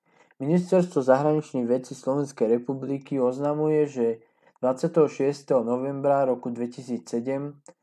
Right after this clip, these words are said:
bola v Bratislave podpísaná dohoda medzi vládou Slovenskej republiky a vládou Černohorskej republiky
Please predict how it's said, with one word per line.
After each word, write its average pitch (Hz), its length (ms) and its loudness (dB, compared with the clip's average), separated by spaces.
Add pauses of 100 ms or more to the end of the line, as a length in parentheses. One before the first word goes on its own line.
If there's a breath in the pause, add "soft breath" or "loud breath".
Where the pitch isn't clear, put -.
(280 soft breath)
bola 143 320 4
v 127 80 -6
Bratislave 123 560 2
podpísaná 127 640 -4
dohoda 127 400 -2
medzi 113 320 -4
vládou 123 400 2
Slovenskej 135 640 -4
republiky 151 560 -4
a 123 80 0
vládou 120 400 2
Černohorskej 143 800 0
republiky 151 640 -6